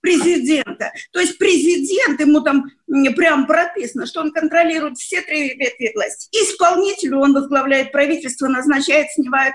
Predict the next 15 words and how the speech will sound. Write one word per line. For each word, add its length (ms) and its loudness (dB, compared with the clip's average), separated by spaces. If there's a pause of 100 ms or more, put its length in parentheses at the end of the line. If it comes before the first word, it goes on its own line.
кого 320 0
угодно, 560 -2
за 100 -2
что 240 -8
угодно. 460 -4 (680)
Эм, 400 2 (140)
значит, 640 -4
Государственную 560 0
Думу 300 0
может 340 -2
заблокировать 680 -2
Совет 180 -8
Федерации, 520 -2
потому 360 0
что 160 -2